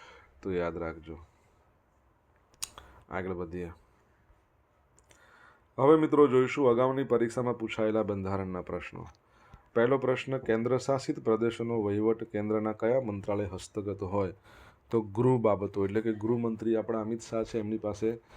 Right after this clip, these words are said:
બધા યુનિયન ટેરેટરી છે, એનો વહીવટ એમના પાસે હોય.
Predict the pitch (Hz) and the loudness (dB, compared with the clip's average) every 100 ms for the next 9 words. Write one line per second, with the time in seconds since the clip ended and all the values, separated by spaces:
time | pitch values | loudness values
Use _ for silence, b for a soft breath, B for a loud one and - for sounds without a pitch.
0 | B B B 110 107 117 117 107 110 107 | B B B -6 -2 0 0 0 0 0
1 | 107 107 107 107 - 113 95 95 _ _ | 2 2 2 0 -2 -6 -6 -12 _ _
2 | 107 101 98 98 101 98 92 87 87 - | -6 -2 -2 -2 -2 -4 -6 -8 -10 -12
3 | 87 85 | -14 -14